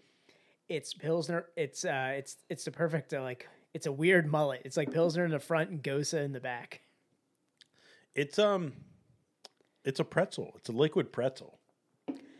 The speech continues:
Speaker 1: Yeah, with the malty, uh, the malt, the malt build on this.
Speaker 2: Super bready.
Speaker 1: Super bready, yes, definitely.
Speaker 2: Mm.
Speaker 1: And the finish, I,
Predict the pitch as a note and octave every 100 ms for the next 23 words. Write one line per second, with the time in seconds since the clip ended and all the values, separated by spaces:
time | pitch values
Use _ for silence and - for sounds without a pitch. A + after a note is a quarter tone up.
0 | - _ - C#3+ C3 B2+ C#3 C#3+ C3+ C#3
1 | C3 - C#3+ C#3 C3 C3 C3 - D#3 F3
2 | G#3+ - _ - D#3+ D#3+ E3+ F#3 F3 F3
3 | F3 F3 D#3+ D#3+ E3 D#3 - - E3 D#3
4 | A#2+ A#2 A2 B2 - _ - - F3 F#3+
5 | D3 C3+ C3+ C3 B2+ B2 - D3 B2 C3+
6 | C3 C3 - _ _ _ - D3 D3 C#3
7 | D3 _ _ - D3+ - - G3+ F#3+ C#3
8 | - - - _ - D3+